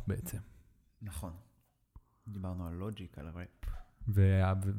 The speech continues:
Speaker 1: וזה עולם באמת מאוד מאוד מרתק, ואני חושב שהרבה מאוד מאזינים,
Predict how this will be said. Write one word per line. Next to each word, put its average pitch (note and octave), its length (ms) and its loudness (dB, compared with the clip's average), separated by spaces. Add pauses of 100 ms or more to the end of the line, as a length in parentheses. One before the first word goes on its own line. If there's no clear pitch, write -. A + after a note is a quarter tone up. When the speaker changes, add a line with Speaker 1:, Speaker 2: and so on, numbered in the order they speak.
(100)
Speaker 1:
וזה G2+ 260 6
עולם A2 500 10
באמת G#2+ 360 10
מאוד A#2 180 12
מאוד A2+ 200 10
מרתק, G#2+ 640 6
ואני G#2 1500 0
חושב - 180 6
שהרבה A#2 280 10
מאוד A#2 200 12
מאזינים, A#2 760 10